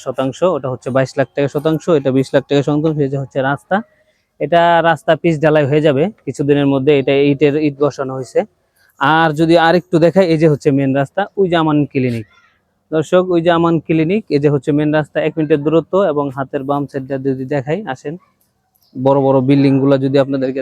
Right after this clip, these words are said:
দেখাই, দেখেন কত বড় বড় বিল্ডিং এখানে। এই হচ্ছে বিস্তারিত, এই হচ্ছে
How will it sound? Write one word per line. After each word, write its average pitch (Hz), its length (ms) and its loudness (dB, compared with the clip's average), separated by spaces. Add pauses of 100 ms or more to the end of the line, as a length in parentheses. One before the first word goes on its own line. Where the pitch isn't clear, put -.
দেখাই, 139 240 -6 (1040)
দেখেন 135 240 -2 (240)
কত 131 120 -2 (120)
বড় 127 200 2
বড় 127 100 2 (100)
বিল্ডিং 131 260 2 (1120)
এখানে। 135 280 -6 (340)
এই 139 140 2
হচ্ছে 139 260 -4 (240)
বিস্তারিত, 139 460 -2 (2500)
এই 180 160 2
হচ্ছে 180 180 -2